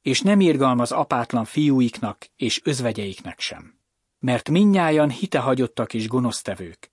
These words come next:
és minden száj ostobaságot beszél. Mindezzel nem fordult el haragja. Keze még ki van nyújtva. Mert lángra lobbant a gonoszság, akár a tűz,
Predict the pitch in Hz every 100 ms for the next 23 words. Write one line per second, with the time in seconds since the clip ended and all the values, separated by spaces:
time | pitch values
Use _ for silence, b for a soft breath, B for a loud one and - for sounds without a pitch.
0 | _ - 127 - 160 208 170 139 117 -
1 | 127 127 147 127 - 92 90 87 85 85
2 | - - - - - _ _ _ _ _
3 | _ _ _ 135 196 185 160 165 156 185
4 | 175 - 117 113 104 110 101 95 92 85
5 | 82 82 - _ _ _ _ - 160 175
6 | 151 139 120 - - _ - 104 85 82
7 | 69 - - - - _ _ _ _ _
8 | _ _ _ _ _ _ _ _ _ -
9 | 156 151 151 202 190 160 147 143 131 123
10 | 120 101 131 147 127 - 113 104 - -
11 | - 104 104 - 120 107 90 -